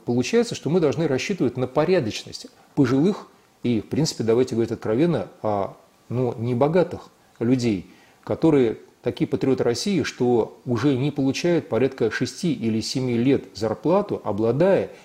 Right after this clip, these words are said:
имея в руках уникальную технику, интересующую все армии мира. И, я об этом уже упомянул, наверное, очень многие охранные ведомства очень важных персон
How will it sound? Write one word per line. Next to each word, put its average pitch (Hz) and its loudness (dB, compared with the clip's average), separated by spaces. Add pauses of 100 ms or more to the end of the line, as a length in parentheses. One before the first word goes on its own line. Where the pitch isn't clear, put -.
(140)
имея 123 0
в - -8
руках 175 -2
уникальную 131 -2
технику, 135 -4
интересующую 110 -4
все 151 0
армии 127 -2
мира. 127 -2 (460)
И, 180 2 (300)
я 113 2
об 113 -2
этом 107 -4
уже 104 -6
упомянул, 143 -2 (220)
наверное, 135 2
очень 135 -2
многие 127 0
охранные 110 0
ведомства 123 -2
очень 120 -2
важных 107 -4
персон 110 -4